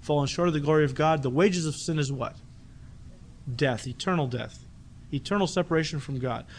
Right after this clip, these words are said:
But the gift of God is eternal life through Jesus Christ our Lord. See, it's not my works, it's the gift of God.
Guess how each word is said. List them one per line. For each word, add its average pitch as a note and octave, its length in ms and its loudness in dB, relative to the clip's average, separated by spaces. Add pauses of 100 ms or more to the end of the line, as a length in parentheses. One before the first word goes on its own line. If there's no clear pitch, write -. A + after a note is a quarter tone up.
(220)
But D#3 120 -4
the D3+ 80 0
gift F#3+ 280 0
of B2+ 160 -4
God A#2 360 -4 (720)
is C3+ 160 2
eternal C#3 520 -2
life B2 600 -2
through B2 120 -6
Jesus C3 320 -2
Christ C3 320 -2
our B2 120 -4
Lord. A2+ 280 -6
See, D3+ 260 2 (240)
it's F#3+ 200 -2
not A#3 160 4
my C#3+ 120 2
works, A#2+ 360 -2
it's - 260 -8
the E3 100 -2
gift D#3 360 0
of A#2+ 160 -4
God. G#2+ 360 -6